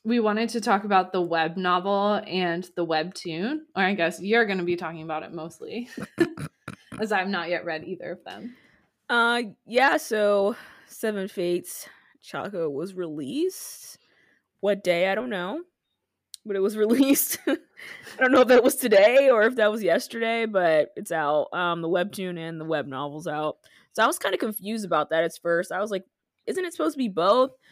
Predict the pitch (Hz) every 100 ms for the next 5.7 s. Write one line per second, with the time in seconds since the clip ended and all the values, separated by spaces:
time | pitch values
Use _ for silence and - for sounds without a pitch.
0 | _ _ _ _ _ _ _ - 214 220
1 | 220 _ 240 196 214 240 269 240 233 214
2 | 175 - 208 202 220 196 196 156 147 214
3 | 254 240 240 247 208 180 190 233 220 196
4 | 160 165 175 175 180 165 208 226 202 143
5 | 196 208 220 214 226 220 233